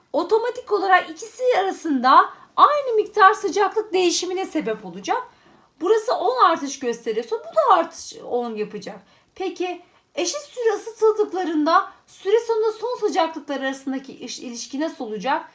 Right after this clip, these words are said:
Miktarlar aynı, cinsleri de aynı olduğu için buna A kabı, buna da B kabı dersek,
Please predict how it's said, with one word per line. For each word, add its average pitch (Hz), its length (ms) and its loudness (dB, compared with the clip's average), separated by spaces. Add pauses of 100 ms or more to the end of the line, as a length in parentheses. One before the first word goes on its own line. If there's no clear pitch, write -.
(240)
Miktarlar 320 680 0
aynı, 277 560 4 (200)
cinsleri 311 520 -2
de 285 80 4
aynı 370 420 4
olduğu 269 220 -4
için 208 560 -12 (380)
buna 285 440 4
A 370 120 4
kabı, 233 440 -4 (280)
buna 277 200 -2
da 277 180 -4
B 339 220 -2
kabı 330 260 -8
dersek, 208 680 -6